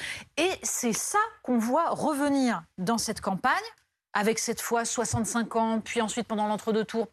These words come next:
peut-être soixante-quatre ans, puis on verra après, et cetera, parce que tout à coup, dans l'entre-deux tours, c'est plus l'électorat de droite, euh, auquel il faut parler, c'est l'électorat de gauche. Mais la question, en effet, c'est de savoir pourquoi faire.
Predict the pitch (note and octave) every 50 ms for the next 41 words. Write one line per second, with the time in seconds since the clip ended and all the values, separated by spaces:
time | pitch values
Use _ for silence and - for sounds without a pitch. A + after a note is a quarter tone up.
0 | _ _ - - B3 B3+ - - - B3 B3 A#3+ A#3+ - - B3+ A#3 - A#3+ A#3
1 | A3 B3 A#3 - - A#3 A3+ - A#3 A3+ A3 A3 A3+ G3+ A3 A3 A3 A3+ - -
2 | A#3 A3+ A3+ A3+ A#3 G#3 A#3 A3 G#3+ A3+ A3+ - G3 - - G#3 G3 - G#3+ -
3 | A3 G#3 - A3+ A3+ A3 - - - - - - - - F3 - B3 C4 C4 B3
4 | - C4 A#3+ B3 B3 - - C4 C4+ A#3+ - - G3+ - - A#3+ A#3 A#3 G#3+ -
5 | - A#3+ G#3 A3+ A3+ F3+ A3+ F3+ A3 A#3+ A#3 - - A3 G#3 - G#3+ - A3+ G#3+
6 | G#3+ F#3+ - A3 - A3 G#3+ A3 A#3 A3 - G#3+ F#3+ G3 F#3+ F#3 - - F#3 E3+
7 | F#3 F#3 G3 C4 F4 G4 F#4+ - - - - - - - - - - - - B3
8 | C4 - _ - A#3+ A#3 A#3 - - A#3 - - - C4+ C4 G#3+ F#3+ F#3 F#3 G3
9 | - F4+ F#4+ G4 - - A3 F#3 G3 F#3 - - F#3 G3 A#3 D#4 F4+ G4 - -
10 | _ _ _ _ _ - - F#4+ - - G4 F4+ - - D#4+ D4+ D#4 D#4 - _